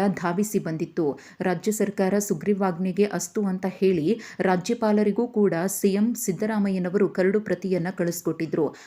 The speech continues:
ಆದರೆ ಇದೀಗ ರಾಜ್ಯಪಾಲರು ಸರ್ಕಾರದ ಮೈಕ್ರೋ ಫೈನಾನ್ಸ್ ಸುಗ್ರೀವಾಜ್ಞೆಗೆ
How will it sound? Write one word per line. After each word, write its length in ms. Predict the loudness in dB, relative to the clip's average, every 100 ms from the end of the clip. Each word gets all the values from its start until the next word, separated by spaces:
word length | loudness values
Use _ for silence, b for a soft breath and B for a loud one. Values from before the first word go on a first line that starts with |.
| B
ಆದರೆ 280 | -2 2 4
ಇದೀಗ 240 | 4 2 2
ರಾಜ್ಯಪಾಲರು 720 | 0 -2 -2 -2 0 0 0
ಸರ್ಕಾರದ 540 | 0 -2 -2 -2 0 0
ಮೈಕ್ರೋ 360 | -2 -4 -2 -2
ಫೈನಾನ್ಸ್ 340 | -2 -4 -6
ಸುಗ್ರೀವಾಜ್ಞೆಗೆ 920 | -4 -4 -2 -2 0 -2 -2 -2 2